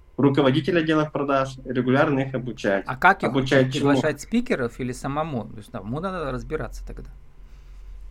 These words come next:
Speaker 1: Лучше чередовать. Почему? Во-первых,
Speaker 2: Мгм.
Speaker 1: конечно, вы сами должны обучать как руководитель, чтобы,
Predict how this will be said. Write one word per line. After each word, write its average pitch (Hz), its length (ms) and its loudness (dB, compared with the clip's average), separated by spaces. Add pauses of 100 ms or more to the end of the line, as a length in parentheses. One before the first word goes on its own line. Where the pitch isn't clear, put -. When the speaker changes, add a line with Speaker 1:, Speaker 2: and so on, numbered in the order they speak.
(600)
Speaker 1:
Лучше 202 440 4
чередовать. 175 880 4
Почему? 131 580 0
Во-первых, 170 420 0
Speaker 2:
Мгм. - 20 -8
Speaker 1:
конечно, 185 280 -2
вы 160 60 -2
сами 190 260 0
должны 175 300 -4
обучать 143 380 -4
как 131 120 -10
руководитель, 131 840 0
чтобы, 117 760 0